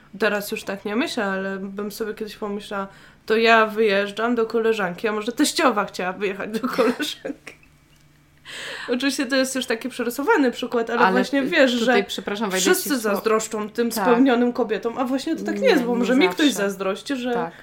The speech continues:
Speaker 1: ja tu mogę siedzieć, e, z
Speaker 2: Mhm,
Speaker 1: dzieckiem w
Speaker 2: mhm.
Speaker 1: domu.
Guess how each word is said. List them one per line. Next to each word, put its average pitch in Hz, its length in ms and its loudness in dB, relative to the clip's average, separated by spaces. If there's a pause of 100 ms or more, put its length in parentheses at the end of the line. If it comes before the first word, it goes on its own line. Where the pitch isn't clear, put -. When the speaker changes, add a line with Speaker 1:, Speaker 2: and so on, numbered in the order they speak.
(140)
Speaker 1:
ja 240 140 0
tu 226 180 -6 (240)
mogę 220 320 -2
siedzieć, 196 360 -6
e, - 80 -12
z - 60 -4
Speaker 2:
Mhm, 202 240 0
Speaker 1:
dzieckiem 196 400 -4
w - 40 -12
Speaker 2:
mhm. 175 160 -4
Speaker 1:
domu. 190 160 -6